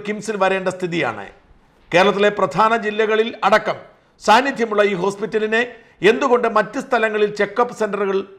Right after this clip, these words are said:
ഇട്ടുകൂടാ? ഏറ്റവും കൂടുതൽ ആളുകൾ യൂറോപ്പിലടക്കം പോകുന്നത് കേരളത്തിൽ നിന്നാണ്. എന്നിട്ട് ഇതുപോലെ വ്യക്തികളെ ഇവർ ഇട്ട് കഷ്ടപ്പെടുത്തുന്നത്.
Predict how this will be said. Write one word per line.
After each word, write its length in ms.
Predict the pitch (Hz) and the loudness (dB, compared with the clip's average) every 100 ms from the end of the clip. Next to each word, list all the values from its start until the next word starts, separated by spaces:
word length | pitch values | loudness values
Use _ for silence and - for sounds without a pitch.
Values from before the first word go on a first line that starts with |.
| 190 | -10
ഇട്ടുകൂടാ? 460 | - 175 139 120 101 - _ _ 160 | -2 -2 -2 -6 -6 -10 _ _ 0
ഏറ്റവും 240 | 170 208 208 | 4 2 4
കൂടുതൽ 240 | 208 214 214 185 | 2 2 2 4
ആളുകൾ 280 | 202 220 214 214 - - - | 4 4 0 -2 -12 -20 -2
യൂറോപ്പിലടക്കം 580 | 208 269 269 226 214 214 196 | 4 4 4 0 0 -2 -2
പോകുന്നത് 340 | 196 196 196 196 | -2 -2 -2 0
കേരളത്തിൽ 340 | 190 202 208 208 202 | 2 0 0 -2 -2
നിന്നാണ്. 320 | 202 196 202 208 - _ _ - 190 | -2 0 -2 -6 -14 _ _ -2 2
എന്നിട്ട് 240 | 226 226 214 | 4 2 0
ഇതുപോലെ 340 | 226 254 240 220 | 0 4 4 4
വ്യക്തികളെ 460 | 208 226 220 208 208 - 196 | 0 -2 0 0 -2 -4 0
ഇവർ 160 | 202 202 185 | 0 -2 -10
ഇട്ട് 200 | - 208 | -2 -2
കഷ്ടപ്പെടുത്തുന്നത്. 720 | 196 - 175 156 131 127 107 | 0 -4 -6 -6 -8 -12 -10